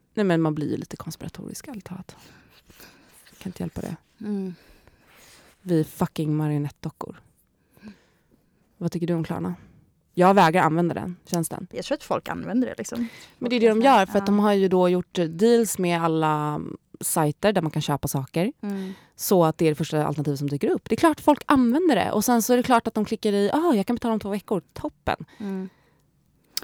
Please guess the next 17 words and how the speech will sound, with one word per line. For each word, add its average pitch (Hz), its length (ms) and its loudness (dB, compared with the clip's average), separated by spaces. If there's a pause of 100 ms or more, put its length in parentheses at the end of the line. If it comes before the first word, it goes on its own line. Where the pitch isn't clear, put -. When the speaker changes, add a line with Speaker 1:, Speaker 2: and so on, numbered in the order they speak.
(140)
Speaker 2:
Alltså 214 180 -2
det 220 80 2
har 247 60 4
ju 302 60 2
varit 240 160 -2
praktiskt, - 720 -4
eh, 180 60 2
när 180 580 0
det 180 80 -6
kommer 175 240 -8
till, 87 440 -8
eh, - 460 -6 (180)
ett, - 220 -16
ett, - 260 -14
boka 185 540 -4
tågbiljetter, 226 560 -8
typ. - 220 -14